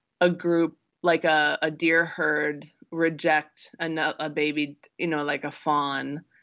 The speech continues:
and not take care of the fawn after its mother has died or abandons it. And the fawn itself dies. And they're so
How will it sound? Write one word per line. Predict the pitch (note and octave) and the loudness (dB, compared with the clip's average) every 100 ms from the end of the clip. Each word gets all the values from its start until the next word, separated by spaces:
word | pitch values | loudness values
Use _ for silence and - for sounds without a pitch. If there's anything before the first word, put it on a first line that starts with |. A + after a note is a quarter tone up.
| _ _ | _ _
and | - D#3+ | 0 4
not | D#3+ D3+ - | 4 4 2
take | F3 C#3+ | -2 -2
care | - D3+ | 0 0
of | D3 | 2
the | D3 | -2
fawn | C#3 D#3 C#3+ C#3+ | -4 -2 0 0
after | C#3+ C#3+ D#3 | 0 -2 -4
its | C#3 - | -4 -4
mother | D3+ C#3 C#3+ C#3+ - - - | -4 -2 0 0 0 -4 -10
has | - D#3 D3 | -6 -2 -2
died | D3+ C#3 C#3 C#3 | 0 2 2 0
or | C#3 C3+ C3+ - | 0 -2 -2 -2
abandons | D3+ D3 C#3+ C#3+ C#3 C#3 | 0 2 0 0 -2 -2
it. | C3+ C3 - - - - - _ _ - | -4 -4 -10 -20 -20 -20 -20 _ _ -2
And | E3 D#3 | 0 2
the | D3+ | 0
fawn | - D#3 D3 | 2 2 2
itself | - - C#3+ C#3 C3+ | 0 -6 -6 -6 -6
dies. | D#3+ C3 C3 C3+ C#3 D3 - - | -6 -4 -4 -4 -6 -8 -14 -2
And | D#3 D#3 | 0 2
they're | D#3 D3 C#3+ C#3+ - - _ | 4 4 2 0 -2 -8 _
so | - G3+ | -2 0